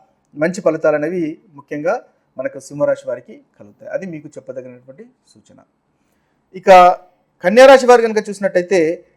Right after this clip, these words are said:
కన్యా రాశి వారు ముఖ్యంగా శనీశ్వరుణ్ణి పూజించడం వల్ల, అదేవిధంగా హనుమాన్ చాలీసాను పఠించడం వల్ల వీరికి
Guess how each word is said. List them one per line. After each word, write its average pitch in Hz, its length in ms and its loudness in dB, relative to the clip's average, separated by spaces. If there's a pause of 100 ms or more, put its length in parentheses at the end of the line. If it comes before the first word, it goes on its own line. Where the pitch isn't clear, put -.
(320)
కన్యా 233 380 4
రాశి 254 280 4
వారు 226 220 2
ముఖ్యంగా 190 560 0
శనీశ్వరుణ్ణి 240 960 -2
పూజించడం 170 580 -10
వల్ల, 151 280 -6 (500)
అదేవిధంగా 180 520 -2
హనుమాన్ 196 480 -2 (160)
చాలీసాను 175 440 -4 (120)
పఠించడం 175 540 -10
వల్ల 147 400 -4 (460)
వీరికి 175 560 -8